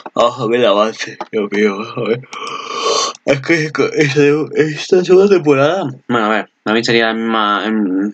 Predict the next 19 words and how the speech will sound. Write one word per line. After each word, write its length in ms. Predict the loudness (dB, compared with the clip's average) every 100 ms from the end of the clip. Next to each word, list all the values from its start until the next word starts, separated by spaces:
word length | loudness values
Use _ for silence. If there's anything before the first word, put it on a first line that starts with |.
| -8
la 100 | -10
misma 240 | -2 -2 -2
temporada, 380 | -4 -4 -2 -2
¿ves? 160 | -2
Sino 320 | -4 -6 -6
que 80 | -6
sería 200 | -2 -2
otro 200 | -2 -4
arco 180 | -4 -6
diferente. 540 | -8 -8 -10 -8 -12 -4
Pero, 340 | 0 4 4
em, 220 | 2 -2 -6
te 120 | -10
estás 340 | -4 -2 -2 -4
dando 200 | -2 2
muchísimo 580 | 2 0 -2 0 0
en 80 | 0
la 100 | -4
guerra. 260 | -6 -8